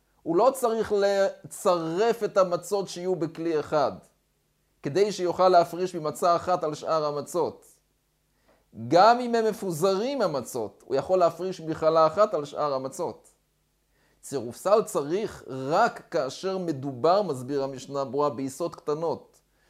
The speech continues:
שאין בכל אחת מהם שיעור. כדי לחייב אותם בחלות, צריך לצרף אותם בסל אחד. או צריך לצרף אותם על ידי נשיקה שהן נושקות אחת בשנייה.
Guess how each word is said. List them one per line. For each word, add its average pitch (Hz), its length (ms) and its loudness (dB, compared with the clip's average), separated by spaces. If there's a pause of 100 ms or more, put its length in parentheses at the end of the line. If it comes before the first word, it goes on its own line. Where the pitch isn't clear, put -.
(100)
שאין 190 420 -2
בכל 196 340 4
אחת 156 320 4
מהם 143 260 -2
שיעור. 120 640 -4 (1200)
כדי 123 340 0
לחייב 170 720 2
אותם 165 360 2
בחלות, 165 640 4
צריך 180 300 -2
לצרף 165 640 -2
אותם 175 280 -2
בסל 135 400 -4
אחד. 113 260 -4 (880)
או 190 460 8 (340)
צריך 135 280 -4
לצרף 139 460 -4
אותם 170 220 -2
על 139 80 0
ידי 131 220 -2
נשיקה 151 480 -2
שהן 139 280 -8
נושקות 165 520 -6
אחת 131 220 -4
בשנייה. 107 540 -10